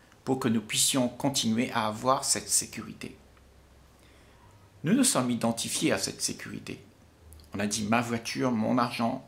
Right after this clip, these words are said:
ma femme, mes enfants. C'est une sécurité que nous avons fait pour que nous puissions nous sentir à l'aise. Parce que au-delà de tout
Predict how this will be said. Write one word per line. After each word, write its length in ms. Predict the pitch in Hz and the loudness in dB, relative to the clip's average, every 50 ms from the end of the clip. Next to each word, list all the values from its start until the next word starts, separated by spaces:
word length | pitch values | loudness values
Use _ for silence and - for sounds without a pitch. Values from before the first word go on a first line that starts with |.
| - - - - - - - | -18 -20 -20 -20 -20 -16 -6
ma 140 | - 113 127 | -2 -2 -2
femme, 360 | 127 - - 107 - - - - | 0 0 0 0 0 -4 -6 -8
mes 280 | 95 107 120 123 123 131 | -2 0 2 2 2 2
enfants. 380 | 127 120 - - - - - - - - - - - - - - - | -2 -2 -2 -2 -2 -2 -4 -6 -14 -20 -20 -20 -20 -20 -20 -14 -4
C'est 200 | - - - 147 | -2 2 4 4
une 80 | 139 131 | 4 4
sécurité 600 | 135 - 160 156 - 151 - 151 147 151 185 175 | 4 4 2 2 0 -4 -4 -4 -2 -2 -2 0
que 100 | - - | 2 2
nous 200 | 131 127 123 120 | 2 2 2 2
avons 220 | 127 123 123 127 120 | 2 2 2 0 0
fait 400 | - - 190 202 214 208 - - - - - - - - - - - - | -2 0 2 2 2 2 -2 -8 -16 -20 -20 -20 -20 -20 -20 -20 -4 -2
pour 120 | 147 135 | 0 0
que 100 | - 151 | 2 2
nous 100 | 143 139 | 0 0
puissions 400 | 139 139 - 156 - - 220 202 | 0 -2 0 2 2 2 2 0
nous 80 | 170 135 | 0 0
sentir 480 | - - 120 117 - - 151 131 - - | 2 2 2 2 0 0 0 0 0 0
à 100 | 107 107 | 0 2
l'aise. 580 | 110 117 113 104 104 - - - - - - - - - - - - - - - - - - - - - - - - - - - - | 2 2 2 2 0 -2 -2 -2 -2 -4 -10 -18 -20 -20 -20 -20 -20 -20 -20 -20 -20 -20 -20 -20 -20 -20 -20 -20 -20 -20 -20 -16 -4
Parce 200 | - 113 - - | -2 0 0 0
que 200 | - - 123 - - | 0 0 -4 -2 0
au-delà 600 | 147 147 131 135 131 127 135 143 160 165 - - - - - - - - - - - - | 0 0 2 2 4 4 4 4 4 -2 -6 -10 -16 -20 -20 -20 -20 -20 -20 -20 -20 -16
de 160 | - 117 120 123 | -8 -6 -6 -6
tout 460 | 127 - - 165 156 156 147 131 | -4 -6 -6 -6 -4 -4 -6 -6